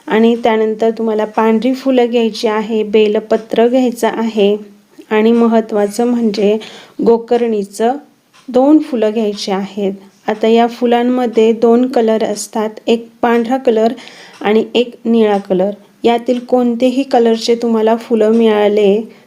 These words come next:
तर घेऊन यायचे आहे. तुम्ही आदल्या दिवशी आणले तर दुसऱ्या दिवशी तो सुद्धा तुम्ही ही पूजा करू शकता. जर तुमच्या बागेमध्ये अशी फुलं असतील तर ताजी ताजी तोडून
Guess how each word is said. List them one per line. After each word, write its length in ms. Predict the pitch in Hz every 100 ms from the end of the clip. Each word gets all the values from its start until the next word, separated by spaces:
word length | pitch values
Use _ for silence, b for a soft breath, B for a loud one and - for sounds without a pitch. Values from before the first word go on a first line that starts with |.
| B -
तर 140 | 214
घेऊन 340 | 220 233 226
यायचे 400 | 247 226 190 -
आहे. 320 | 202 202 208 202
तुम्ही 280 | 220 233
आदल्या 320 | 226 208 226 233
दिवशी 360 | 233 226 - -
आणले 400 | - 220 214 202 202
तर 60 | 208
दुसऱ्या 420 | 208 220 - 240
दिवशी 320 | 240 240 - -
तो 100 | 247
सुद्धा 400 | 233 - 226 220
तुम्ही 260 | 233 240 226
ही 120 | 233
पूजा 360 | 233 233 226 233
करू 300 | 233 240 254
शकता. 440 | 269 262 - 214 220 B B B B B _
जर 240 | 214 269 285
तुमच्या 360 | 294 269 269
बागेमध्ये 720 | 262 240 220 240 233 233 226 233 -
अशी 260 | 226 226 262
फुलं 320 | 262 240 233 -
असतील 480 | 226 - 233 208 208 -
तर 140 | 220 226
ताजी 260 | 220 208 208
ताजी 260 | 233 214 220 220
तोडून 340 | 214 208 233